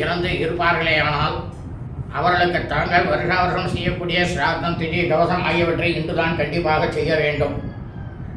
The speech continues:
காரணம் என்னவென்றால், இறந்தவர்களுக்கு அவர்கள் இறந்த தினத்தன்று என்ன திதி இருக்கிறதோ, அந்த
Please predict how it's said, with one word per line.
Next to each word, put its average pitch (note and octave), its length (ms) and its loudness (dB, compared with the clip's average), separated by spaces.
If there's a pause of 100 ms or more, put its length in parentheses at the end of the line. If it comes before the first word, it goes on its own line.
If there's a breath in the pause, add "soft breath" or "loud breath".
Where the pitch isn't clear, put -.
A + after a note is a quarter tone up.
(280)
காரணம் F3+ 480 4
என்னவென்றால், F3 580 2 (760)
இறந்தவர்களுக்கு F3 800 2 (1160)
அவர்கள் D#3+ 380 4 (320)
இறந்த F#3 380 2
தினத்தன்று F3 460 2 (120)
என்ன E3+ 260 0
திதி E3 300 0
இருக்கிறதோ, D#3 540 2 (600)
அந்த D3+ 240 2